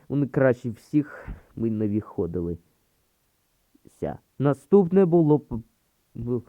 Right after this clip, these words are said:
було наступних сі-, смішариків. Пародій.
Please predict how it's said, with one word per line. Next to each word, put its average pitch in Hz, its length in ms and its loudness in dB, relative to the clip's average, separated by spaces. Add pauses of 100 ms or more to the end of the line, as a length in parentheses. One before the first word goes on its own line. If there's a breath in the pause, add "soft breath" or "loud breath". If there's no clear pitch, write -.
(160)
було 139 260 2 (180)
наступних 117 680 -2
сі-, - 260 -12
смішариків. 120 960 -2 (540)
Пародій. 117 480 0